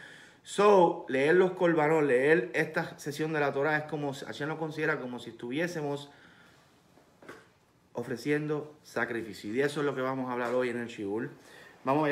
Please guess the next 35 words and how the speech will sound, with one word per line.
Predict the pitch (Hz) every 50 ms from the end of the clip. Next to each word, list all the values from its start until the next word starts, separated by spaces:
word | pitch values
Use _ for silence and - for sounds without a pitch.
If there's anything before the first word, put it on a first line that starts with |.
| 143 143
a | 170 170 170
por | 170 156 156
ahí | 147
a | 147
jugar. | 127 127 135 139 156 170 180 180 190 190 180 - - - - - - _ _ _ _ _ _ _ -
Déjenme | 120 127 135 143 143 143 139
ahora | 135 131 135 135 131
hablar | 123 123 127 123
con | 123 123
las | 120 113 113
personas | - 107 98 - 135 131
que | 127 120
están | - - 120
viendo | 123 127 123 127
el | 120
video. | 120 123 139 165 180 185 180 180 165 175 - - - - - -
Ahí | - 127 131
tienen | - 139 143 147 147
los | 143 135 127 127
dulces, | 139 175 190 190 180 - 185 175
preparen | 156 127 139 139 147 151
los | 151 147 135
dulces | 143 147 139 147 139
para | 127 127
Shabbat. | - 143 127 131 170 196 208 202 202 - - - - - - - - - - - - - - - - - - - - -
Ok, | - 202 226 - 196 185 170 - - - - - - - - - - - - - - - - - - - - -
hablando | - 127 160 185 214 233 220 214 196
de | 190 196 202
ese | 185 180 175
tema, | 165 170 165 170 165 160 147 143 147 151 160 175 175
Shabbat | 165 139 127 139 143
Shalom, | 139 147 139 147 151 151 151 151 151 143 143 147 147 135
pronto | 135 139 139 139 135
estamos | 135 131 135 131 139
en | 135